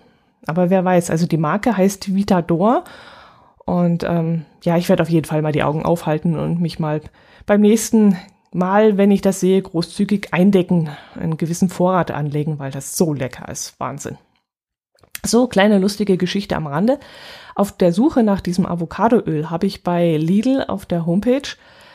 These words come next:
mal Avocado eingegeben und habe danach fast einen Lachflash bekommen. Ihr glaubt nicht, was mir da angezeigt wurde.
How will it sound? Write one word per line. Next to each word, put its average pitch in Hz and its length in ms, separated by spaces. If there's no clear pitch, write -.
mal 180 460
Avocado 170 560
eingegeben 254 680
und 226 220
habe 233 160
danach 190 340
fast - 460
einen 170 260
Lachflash 139 500
bekommen. 147 380
Ihr 247 120
glaubt 226 360
nicht, 226 240
was 202 180
mir 190 140
da 175 100
angezeigt 151 720
wurde. 151 320